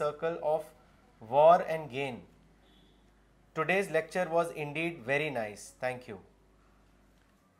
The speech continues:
مولانا، اگلا سوال ہے عرفان صاحب کا مینگلور سے، اور انہوں نے لکھا ہے، "مولانا صاحب, today's talk was really an eye opener for me. My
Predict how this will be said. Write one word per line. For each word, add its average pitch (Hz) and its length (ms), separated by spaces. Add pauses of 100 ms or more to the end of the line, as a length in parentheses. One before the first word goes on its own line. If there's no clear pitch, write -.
(1000)
مولانا، 160 260
اگلا 175 260
سوال 170 400
ہے 180 300
عرفان 151 440
صاحب 147 340
کا 175 140
مینگلور 147 640
سے، 151 360 (420)
اور 147 280
انہوں 151 200
نے 165 120
لکھا 151 320
ہے، 180 220 (1500)
"مولانا 165 240
صاحب, 226 200 (100)
today's 208 320 (120)
talk 185 260
was 196 160
really 170 480
an 170 60
eye 156 300
opener 165 240 (120)
for 135 180
me. 110 160 (840)
My 175 120